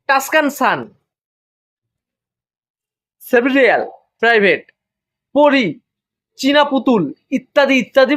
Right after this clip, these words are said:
ফুল গাছ কিন্তু এই নার্সারিতে রয়েছে। ফুল গাছ বলা ভুল হলো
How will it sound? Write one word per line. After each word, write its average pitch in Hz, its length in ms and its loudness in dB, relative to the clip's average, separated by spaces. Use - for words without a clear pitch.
ফুল 220 200 0
গাছ 240 200 0
কিন্তু 247 220 0
এই 190 140 2
নার্সারিতে 202 400 -2
রয়েছে। 147 320 -2
ফুল 220 180 -4
গাছ 240 180 2
বলা 220 120 0
ভুল 180 160 -2
হলো 233 140 0